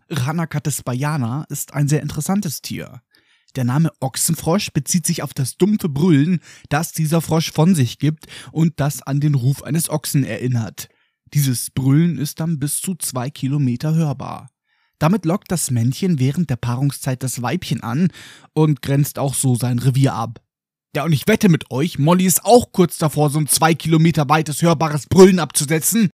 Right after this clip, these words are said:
aber aus, äh, anderen Gründen als der Frosch. Ron flüstert Harry zu, dass er ihm nun sein Zimmer zeigt. Die beiden Jungs schleichen sich aus der Küche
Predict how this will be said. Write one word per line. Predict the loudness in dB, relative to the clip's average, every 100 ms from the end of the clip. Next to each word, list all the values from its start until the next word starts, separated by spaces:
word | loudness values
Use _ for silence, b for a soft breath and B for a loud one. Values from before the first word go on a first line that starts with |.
| _
aber | -4 -2 -4
aus, | -2 -2 -2
äh, | -4 -6 -10
anderen | -2 2 4 4 2
Gründen | 4 2 2 -4 -10
als | -8 -6
der | -6
Frosch. | -4 -2 -2 -4 -12 -20 _ _ _ _ _
Ron | 2 4 0
flüstert | -2 -2 -2 -2
Harry | 2 4 2
zu, | 2 2 0 B B
dass | -6 -4 -4
er |
ihm | -4 -2
nun | 2 2 2
sein | 0 -2
Zimmer | 0 0 0
zeigt. | 0 -6 -8 -14 _ -20 _ _ _ _ -6
Die | -2
beiden | 0 2 0
Jungs | 2 0 0
schleichen | -4 -4 -2 -2
sich | -2 -4
aus | -6
der | -2
Küche | 0 2 0